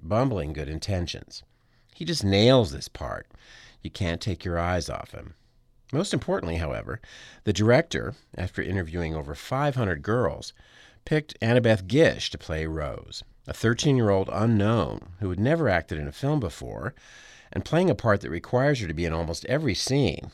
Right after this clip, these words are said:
essentially having to carry the movie. Gish is terrific,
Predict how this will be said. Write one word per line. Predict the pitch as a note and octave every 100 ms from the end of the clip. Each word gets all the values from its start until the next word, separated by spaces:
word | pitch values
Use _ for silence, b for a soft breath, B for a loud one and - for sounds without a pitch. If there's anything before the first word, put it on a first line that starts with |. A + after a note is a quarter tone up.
| b b _ -
essentially | - C#3+ -
having | D2+ F2
to | D2+
carry | - C3+ D3 G#2
the | D#2+
movie. | G2 D3+ G#2+ D2+ - B B B B B B -
Gish | D#3 -
is | F3
terrific, | - G#2+ F#2 F2 - -